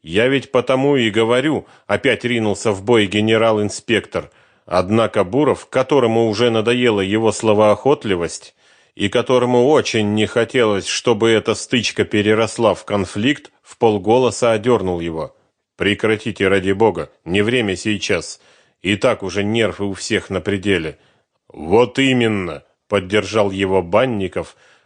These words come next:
прогромыхав это своё «вот именно» таким басом,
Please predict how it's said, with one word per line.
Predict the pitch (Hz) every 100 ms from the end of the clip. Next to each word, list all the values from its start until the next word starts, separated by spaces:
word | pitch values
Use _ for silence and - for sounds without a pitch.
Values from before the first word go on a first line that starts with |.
| _ _
прогромыхав | - 107 98 110 113 107 123 104
это | 104 95
своё | 95 107 107 110 98
«вот | 104 -
именно» | 113 101 95 90
таким | - - 101 - 147 127
басом, | 101 104 - 82 71